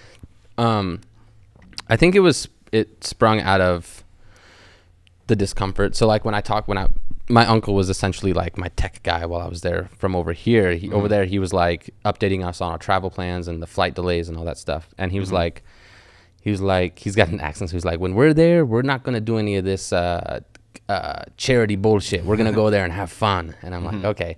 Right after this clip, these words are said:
Speaker 1: But my grandma does go there with a philanthropic mindset of, like, "I wanna help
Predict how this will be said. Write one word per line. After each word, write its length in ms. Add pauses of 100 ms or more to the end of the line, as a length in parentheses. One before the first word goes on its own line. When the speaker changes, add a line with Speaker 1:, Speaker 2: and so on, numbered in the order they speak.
(360)
Speaker 1:
But 160
my 160
grandma 340
does 400
go 200
there 260
with 260
a 80
philanthropic 800
mindset 380
of, 80
like, 280
"I 100
wanna 200
help 340